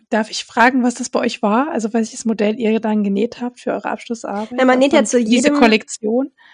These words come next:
Speaker 2: Genau, man näht ja, man näht ja zu jedem dieser sechs Themen ein Modell. Also es wurde nicht nur eins ausgewählt. Und, ähm, es waren immer aus diesen sechs, ich weiß gar nicht, was da immer die Kriterien waren. Also wir hatten auch unterschiedliche Lehrer in dem Fach, das weiß ich. Pauline hatte,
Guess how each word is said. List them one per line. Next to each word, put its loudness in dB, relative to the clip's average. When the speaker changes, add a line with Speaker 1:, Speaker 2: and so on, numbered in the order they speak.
Speaker 2:
Genau, 2
man 2
näht 2
ja, 2
man 2
näht 2
ja -2
zu -4
jedem 0
dieser 2
sechs -2
Themen 0
ein -2
Modell. 2
Also 2
es -12
wurde 2
nicht -2
nur -2
eins -4
ausgewählt. -4
Und, 4
ähm, 0
es -12
waren 4
immer 2
aus -2
diesen 2
sechs, -2
ich -8
weiß -6
gar -4
nicht, -6
was -10
da -2
immer 0
die -2
Kriterien -4
waren. 0
Also -2
wir 2
hatten 0
auch -2
unterschiedliche -2
Lehrer 2
in 0
dem -2
Fach, -4
das -8
weiß 0
ich. -8
Pauline -2
hatte, -6